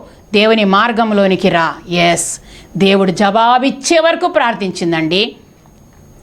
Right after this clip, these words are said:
ఒక సిస్టర్ ప్రేయర్ రిక్వెస్ట్ ఇస్తది, "సిస్టర్ నా భర్త మారాలి, నా భర్త మారాలి, మీరు అందరు ప్రేయర్ చేయండి అమ్మా, ప్రేయర్ చేయండి అమ్మా" అంటది. అంత అయిపోయిన తర్వాత ఒక టూ అవర్స్ తర్వాత, "వాడు మారడు సిస్టర్,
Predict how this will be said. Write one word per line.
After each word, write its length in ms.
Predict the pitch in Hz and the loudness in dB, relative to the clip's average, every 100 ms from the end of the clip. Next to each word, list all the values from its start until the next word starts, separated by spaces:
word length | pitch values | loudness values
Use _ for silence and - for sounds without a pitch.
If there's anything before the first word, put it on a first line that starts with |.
| - - | -12 -4
ఒక 140 | 202 | -2
సిస్టర్ 560 | 214 226 220 214 190 208 | 0 -2 0 0 0 0
ప్రేయర్ 220 | 214 202 | 0 0
రిక్వెస్ట్ 340 | 185 196 180 185 | -2 -4 -4 -6
ఇస్తది, 400 | - 165 143 - - - | -4 -4 -4 -10 -16 -4
"సిస్టర్ 420 | 240 233 262 240 165 - - - 190 | -2 0 0 0 -2 -12 -20 -8 -4
నా 80 | |
భర్త 340 | 175 175 - 165 | -2 -2 -2 -2
మారాలి, 460 | 165 175 170 151 | 0 0 -2 -4
నా 100 | 190 | -4
భర్త 340 | 196 202 - 202 | -2 -2 -2 -2
మారాలి, 440 | 175 175 175 165 | 0 0 -2 -2
మీరు 160 | 226 254 | 0 -2
అందరు 340 | 240 277 311 | -2 -2 -2
ప్రేయర్ 300 | 240 208 208 208 | 0 -2 -2 0
చేయండి 280 | 180 170 165 | 0 0 0
అమ్మా, 240 | 156 170 | -2 -4
ప్రేయర్ 300 | 165 214 262 - | 0 0 0 -2
చేయండి 220 | 202 180 165 | -2 -2 -2
అమ్మా" 200 | 170 175 | -2 -4
అంటది. 300 | 160 147 147 - - - | -4 -8 -10 -18 -18 -6
అంత 380 | 175 190 220 214 | -2 0 0 0
అయిపోయిన 340 | 185 175 175 | -2 -2 -4
తర్వాత 320 | 170 170 170 185 | -2 -2 -2 -2
ఒక 160 | 190 | -2
టూ 240 | 175 196 180 | -2 0 0
అవర్స్ 320 | 165 175 - | 0 -4 -4
తర్వాత, 340 | 165 165 160 | -2 -2 -2
"వాడు 460 | 170 170 - 262 226 | -4 -4 -2 -2 -2
మారడు 380 | 185 160 170 180 | -4 -4 -6 -6
సిస్టర్, 360 | 202 - 196 | -8 -4 -6